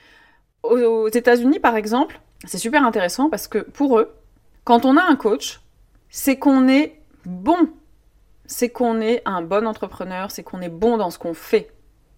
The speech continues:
Et quand on n'en a pas, eh ben, à l'inverse, pour les Américains, c'est qu'on est mauvais. Pourquoi ? Parce qu'ils partent du principe que les meilleurs s'entourent des meilleurs.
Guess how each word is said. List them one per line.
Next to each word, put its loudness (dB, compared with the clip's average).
Et -10
quand 2
on 2
n'en 2
a -2
pas, 0
eh -6
ben, -4
à -2
l'inverse, -4
pour -6
les -2
Américains, -6
c'est -2
qu'on 0
est 4
mauvais. 4
Pourquoi ? 0
Parce 0
qu'ils -4
partent -2
du -12
principe -10
que -10
les -4
meilleurs -4
s'entourent -6
des -10
meilleurs. -8